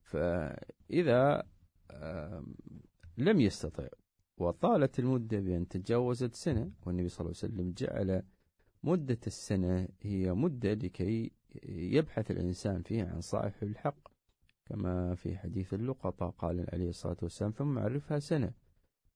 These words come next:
فالأصل في تعريف الأموال والبحث، البحث عن أشخاص إرجاع الحقوق إليهم أقل شيء أن يكون ذلك سنة، لا يستعجل الإنسان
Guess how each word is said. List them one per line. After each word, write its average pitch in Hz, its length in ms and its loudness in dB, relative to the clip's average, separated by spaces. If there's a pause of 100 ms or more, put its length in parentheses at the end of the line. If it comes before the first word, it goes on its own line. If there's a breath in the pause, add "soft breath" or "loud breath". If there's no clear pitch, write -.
(380)
فالأصل 113 800 0
في 117 380 2
تعريف 113 440 0
الأموال 87 540 0
والبحث، 85 540 -2
البحث 92 300 -8
عن 90 80 -4
أشخاص 90 420 -2
إرجاع 101 420 0
الحقوق - 500 -4
إليهم 175 480 -2 (500 soft breath)
أقل 190 280 0
شيء 160 240 -2
أن 113 120 0
يكون 104 300 0
ذلك 113 380 0
سنة، 123 300 -2
لا 143 160 2
يستعجل 90 460 -2
الإنسان 87 480 -2